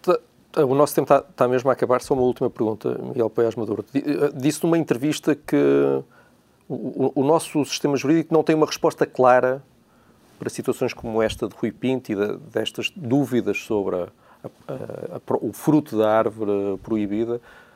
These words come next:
Ah, acha que devia ser mais clara? As coisas deviam estar, eu,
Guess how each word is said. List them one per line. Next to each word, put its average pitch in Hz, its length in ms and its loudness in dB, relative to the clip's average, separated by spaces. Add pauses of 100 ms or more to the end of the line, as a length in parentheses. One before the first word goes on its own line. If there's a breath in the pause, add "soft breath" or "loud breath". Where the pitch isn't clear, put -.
(260 soft breath)
Ah, 117 540 4 (380)
acha - 120 -8
que 143 60 -10
devia 151 120 0
ser - 100 2
mais 147 220 4
clara? 160 560 6
As - 100 -10
coisas 127 260 -2
deviam 139 200 2
estar, 139 400 6
eu, - 960 -4